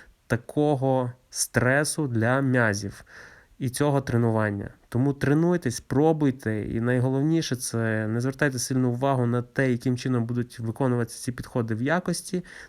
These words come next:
Найголовніше, це чесно, совісно зробити максимальну кількість підходів після першого підходу від десяти до тридцяти, таким чином, щоб, коли ви вже ні разу не зможете підтягнутись, відпочиньте п'ятнадцять секунд, спробуйте ще декілька підходів, потім тридцять секунд.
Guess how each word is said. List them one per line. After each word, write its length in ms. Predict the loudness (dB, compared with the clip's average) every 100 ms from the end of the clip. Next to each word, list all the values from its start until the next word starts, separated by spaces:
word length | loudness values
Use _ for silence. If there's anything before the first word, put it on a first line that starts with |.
| -4
Найголовніше, 800 | 2 2 2 2 2 0 -2 -4
це 680 | -6 -2 -2 0 0 -2 -4
чесно, 340 | -2 -2 -2 -2
совісно 420 | 0 -2 -2 -4
зробити 460 | -2 -2 -2 0
максимальну 640 | 0 0 0 2 4 2 2
кількість 360 | 0 -2 -6
підходів 420 | -10 -4 0 0 -2
після 240 | -4 -2
першого 360 | 0 -2 -2 -6
підходу 400 | -6 -4 -2 -2
від 140 | -2
десяти 300 | -4 -2 -2
до 80 | -2
тридцяти, 480 | -2 -4 -4 -2 -2
таким 300 | 0 0 0
чином, 300 | 0 0 0
щоб, 160 | -4
коли 180 | 0 2
ви 60 | 2
вже 200 | 0 -2 -2
ні 340 | 2 4 4
разу 280 | 4 4 2
не 100 | 0
зможете 460 | 0 0 0 -4 -8
підтягнутись, 760 | -10 -2 2 2 2 -2 -6 -12 -14 -14 -8 -6
відпочиньте 520 | -2 0 2 2 0
п'ятнадцять 360 | 2 2 2
секунд, 320 | -2 0 0 0
спробуйте 580 | 0 0 0 2 0 0 _ -20 -20 -4
ще 260 | 0 2
декілька 340 | 4 2 0 -2
підходів, 540 | -4 -2 0 2 -2
потім 320 | -2 0 0
тридцять 300 | 2 0 0
секунд. 400 | -2 -2 0 0